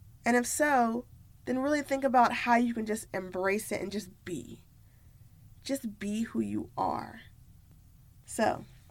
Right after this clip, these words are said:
that's all for today. Thank y'all for journeying with me, as always. This podcast is good. I'm loving the input that I'm getting from you all. I'm loving the reviews that I'm getting. Thank you, thank you, thank you.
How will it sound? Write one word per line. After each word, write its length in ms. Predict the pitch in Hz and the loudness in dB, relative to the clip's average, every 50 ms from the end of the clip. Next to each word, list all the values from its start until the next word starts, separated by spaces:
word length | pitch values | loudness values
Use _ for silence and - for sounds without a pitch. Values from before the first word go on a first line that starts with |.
| - - - - - - - - - | -20 -20 -20 -20 -20 -20 -16 -8 2
that's 240 | 214 226 254 277 - | 4 4 4 6 4
all 300 | - 233 233 233 233 233 | 4 4 6 6 4 2
for 140 | - 233 | 0 -4
today. 500 | 220 - - 202 196 175 190 196 196 - - - - - - - - - - - | -4 -4 -4 -2 -2 -2 -2 -2 -6 -8 -14 -20 -20 -20 -20 -20 -20 -20 -8 -4
Thank 220 | - 254 277 - | -2 -2 0 2
y'all 140 | 269 247 247 | 4 4 4
for 160 | 240 - 214 | 2 0 -4
journeying 340 | 208 - 185 185 190 185 185 | -2 -2 -2 -2 -2 -4 -6
with 160 | 190 185 - | -8 -10 -8
me, 240 | 196 190 180 - - | -8 -6 -6 -4 -4
as 160 | - - - - | -4 -6 -6 -4
always. 380 | - - 80 71 76 76 - | -2 -2 -2 -2 -2 -4 -4
This 480 | - - 214 247 240 - - - - - - - | -2 0 0 0 -2 -4 -10 -12 -14 -16 -20 -8
podcast 500 | - - 247 214 214 220 233 196 226 - | 0 2 4 4 4 4 0 -2 -2 -4
is 100 | - - - | -8 -14 -10
good. 400 | - - 185 175 151 165 - - - - - - - - - - - - - | -8 -4 -4 -2 -4 -4 -8 -10 -16 -20 -20 -20 -20 -20 -20 -20 -20 -12 -4
I'm 80 | 190 | 2
loving 300 | 196 202 208 208 214 202 | 6 6 6 6 4 2
the 100 | - - 180 | -2 -2 -2
input 300 | 196 208 - 202 180 - | -4 -2 -2 -2 -2 0
that 140 | 180 185 | 0 0
I'm 80 | 185 180 | 0 0
getting 200 | 180 180 180 180 | 0 0 -2 -2
from 160 | 175 - 175 | -2 -2 -2
you 200 | 175 175 170 165 | 0 2 2 0
all. 180 | 160 165 160 - | 0 -2 -2 0
I'm 220 | - 180 190 185 185 | 0 0 0 0 2
loving 380 | 196 202 208 208 220 233 226 | 6 6 8 8 6 4 2
the 80 | 220 208 | 0 0
reviews 540 | 202 190 185 190 185 185 190 190 190 190 185 | -2 -2 -4 -6 -8 -6 -6 -4 -4 -4 -2
that 100 | 180 180 | -2 0
I'm 140 | 175 175 | 0 -2
getting. 420 | 170 170 170 - - - 143 - - - - - - - - - | -2 -2 -2 -2 -4 -6 -10 -12 -14 -16 -18 -20 -20 -20 -8 -2
Thank 280 | - 214 214 233 233 - | 0 0 0 0 0 0
you, 100 | 240 240 | -2 -2
thank 320 | 233 - 220 208 214 - | 0 -2 -4 -4 -4 -4
you, 100 | 214 208 | -6 -6
thank 440 | 208 - - 190 190 180 - - - | -6 -6 -6 -6 -6 -6 -8 -8 -8
you. 240 | - - - - | -8 -6 -6 -8